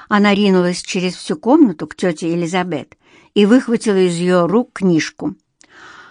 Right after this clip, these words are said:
«Как ты можешь это читать?» возмутилась Эмили. «Это же моя личная собственность». «В тебе много высокомерия, мисс Стар», ответила ей тетя.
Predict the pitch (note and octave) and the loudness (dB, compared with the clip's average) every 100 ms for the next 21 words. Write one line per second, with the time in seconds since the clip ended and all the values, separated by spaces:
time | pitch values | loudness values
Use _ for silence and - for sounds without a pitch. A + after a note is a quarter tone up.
0 | _ - F3 - - A3 A3+ A3+ A#3 - | _ -4 -4 -4 0 2 4 2 -2 -2
1 | B3 B3+ - B3+ - F4+ D4+ - - - | -4 -4 -6 -6 -4 -2 -2 -6 -16 -20
2 | - - G3 G3 G3+ G3+ G3 G3 - G3+ | -14 -4 0 0 0 0 -2 -4 -4 0
3 | D#3+ C#3 D3 _ - - F#3+ G#3 G3+ G3+ | 0 0 -6 _ -20 -6 -2 0 2 2
4 | G#3 G#3+ A#3+ D4 - D4+ E4+ - E4 - | 4 4 4 2 4 4 4 0 0 0
5 | - E3 D#3+ D#3 - - _ _ _ _ | -2 0 0 -2 -12 -20 _ _ _ _
6 | _ _ _ _ - _ _ - - G#3 | _ _ _ _ -20 _ _ -18 -6 -2
7 | F#3+ G#3 G#3 - G3+ G#3 G3+ G3 G3+ - | 2 2 2 2 2 2 0 -2 -4 -6
8 | - G#3+ A3 G#3+ E3 E3+ E3+ F3+ F3+ - | -6 -2 0 0 0 -2 0 0 0 -4
9 | - - E3+ E3+ - _ _ _ - F#3 | -8 -2 -2 -2 -8 _ _ _ -8 -8
10 | F#3 E3+ D#3 F3+ F3 F#3 F3+ F3+ D#3+ - | -4 -4 -2 -4 -2 -2 -4 -4 -6 -8